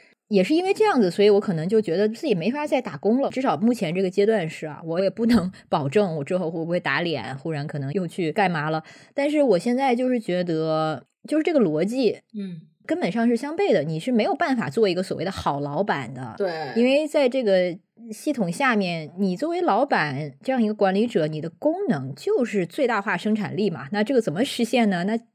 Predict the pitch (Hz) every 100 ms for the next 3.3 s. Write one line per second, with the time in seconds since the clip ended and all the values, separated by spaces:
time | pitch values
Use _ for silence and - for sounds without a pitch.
0 | _ - - 247 330 - 302 302 294 277
1 | 190 185 185 143 139 214 180 - 277 240
2 | - 285 269 277 226 165 196 160 156 156
3 | 175 190 151